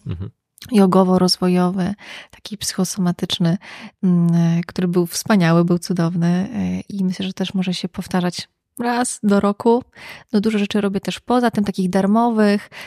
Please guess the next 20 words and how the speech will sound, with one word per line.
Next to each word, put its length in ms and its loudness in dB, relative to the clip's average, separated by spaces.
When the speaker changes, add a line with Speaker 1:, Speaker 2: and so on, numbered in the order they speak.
Speaker 2:
bezpłatnych, 960 0
a 40 -4
więc 300 -4
można 220 -4
słuchać 240 -6
podcastów, 1080 -2
e, 320 -2
można 540 2
czytać 320 -4
różne 280 -2
artykuły. 640 0
Tego, 500 4
na 100 4
tym 120 0
się 120 -2
mocno 240 0
skupiam 580 -2
też 200 -2
tak, 320 -10
e, 320 -2